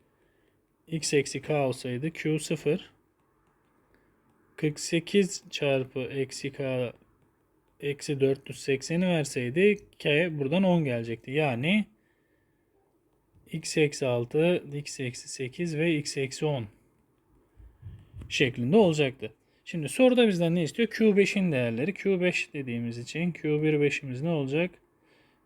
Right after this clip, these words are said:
Bir çarpı eksi üç çarpı eksi ondan bir otuz olabiliyor.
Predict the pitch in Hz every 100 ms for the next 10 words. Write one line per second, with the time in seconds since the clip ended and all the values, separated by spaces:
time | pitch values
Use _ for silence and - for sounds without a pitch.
0 | - 151 160 165 - 127 113 113 - 156
1 | 170 - 262 175 151 147 - 151 147 -
2 | 127 110 - 110 123 117 - 113 110 110
3 | 143 180 - _ _ _ _ _ _ _
4 | _ _ _ _ _ - 127 117 - _
5 | _ _ _ _ _ _ _ _ _ _
6 | _ _ 139 143 180 156 139 117 120 117
7 | 117